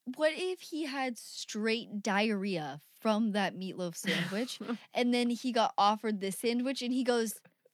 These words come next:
Speaker 1: "No, thanks.
Speaker 2: <laughs>
Speaker 1: I, I know what happened last time I took a free sandwich."
Speaker 2: I just find this particular sighting not super credible.
Speaker 1: Okay, well, let me read the rest
Speaker 2: Okay,
Speaker 1: of it
Speaker 2: go
Speaker 1: before
Speaker 2: ahead. <laughs>
Speaker 1: anyone else makes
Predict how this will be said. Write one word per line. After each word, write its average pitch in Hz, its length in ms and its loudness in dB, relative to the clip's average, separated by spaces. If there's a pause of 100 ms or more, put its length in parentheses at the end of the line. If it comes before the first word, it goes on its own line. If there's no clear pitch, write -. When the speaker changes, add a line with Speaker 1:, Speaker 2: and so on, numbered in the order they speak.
(500)
Speaker 1:
"No, 254 280 6
thanks. 202 340 0 (100)
Speaker 2:
<laughs> - 80 -8
Speaker 1:
I, 277 440 10 (360)
I 285 200 12
know 269 180 8
what 240 140 8
happened 214 400 2
last 185 240 -2
time 190 120 -4
I 180 100 -6
took 175 180 -8
a 165 40 -12
free 175 200 -10
sandwich." 160 440 -10
Speaker 2:
I 254 280 2
just 370 340 -6
find 254 560 0 (160)
this 214 380 -2
particular 185 720 -6
sighting 170 680 -8 (240)
not 160 400 -10 (460)
super - 320 -14
credible. - 320 -8
Speaker 1:
Okay, 175 140 0
well, 185 200 -2
let 247 140 2
me 370 160 -2
read 370 160 4
the 294 80 -2
rest 196 240 2
Speaker 2:
Okay, 175 80 -2
Speaker 1:
of 160 80 -6
it 160 60 2
Speaker 2:
go 202 80 0
Speaker 1:
before 214 260 0
Speaker 2:
ahead. 254 60 4
<laughs> - 20 -
Speaker 1:
anyone 285 180 2
else 226 240 4 (400)
makes 214 320 0